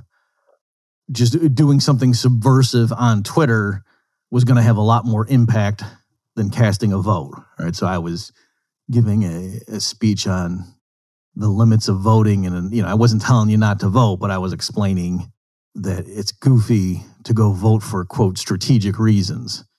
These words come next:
Like, in other words, if you're saying, "Oh yeah, this person I'm voting for, I really don't like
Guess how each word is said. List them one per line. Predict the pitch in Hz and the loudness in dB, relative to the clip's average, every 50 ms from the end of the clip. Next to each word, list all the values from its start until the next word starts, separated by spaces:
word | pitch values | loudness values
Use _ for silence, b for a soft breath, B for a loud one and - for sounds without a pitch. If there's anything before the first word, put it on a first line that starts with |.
| _ _ _ _ _ _ - | _ _ _ _ _ _ -14
Like, | - 85 - | -12 -8 -6
in | 104 | -4
other | 107 95 92 | -2 -2 -2
words, | 92 92 95 | -4 -4 -4
if | 95 95 | -4 -4
you're | 107 101 107 | -2 -2 -2
saying, | - 120 135 | 0 0 2
"Oh | 175 170 | 2 4
yeah, | 160 147 127 92 82 - | 4 2 2 0 -4 -4
this | - 131 120 - | -4 -4 -4 -2
person | - - 170 151 139 147 139 | 0 0 0 2 2 2 2
I'm | 123 117 123 | 4 4 4
voting | 120 139 139 127 123 117 | 4 4 4 4 2 2
for, | - - 113 110 | 2 0 0 2
I | 113 127 | 4 4
really | 135 139 131 123 | 4 4 4 4
don't | 120 117 113 110 104 | 4 4 2 2 2
like | 110 120 107 95 92 90 | 2 0 0 0 -2 -6